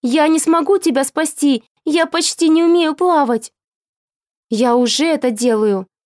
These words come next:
окунулась в холодную воду Маша. Тело неприятно свело судорогой. «Ну, конец всему лечению!» недовольно буркнул Дима. Он стоял, скрестив руки на груди.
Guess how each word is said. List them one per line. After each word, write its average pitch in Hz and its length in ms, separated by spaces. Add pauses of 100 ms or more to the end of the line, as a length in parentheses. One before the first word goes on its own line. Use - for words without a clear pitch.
(200)
окунулась 240 640
в - 40
холодную 220 400
воду 247 260
Маша. 202 520 (320)
Тело 339 260
неприятно 240 500
свело 226 300
судорогой. 202 680 (640)
«Ну, 226 560
конец 269 440
всему 226 260
лечению!» 226 560
недовольно 214 520
буркнул 208 360
Дима. 202 420 (480)
Он 330 160
стоял, 247 420
скрестив - 520
руки 240 260
на 220 100
груди. 220 540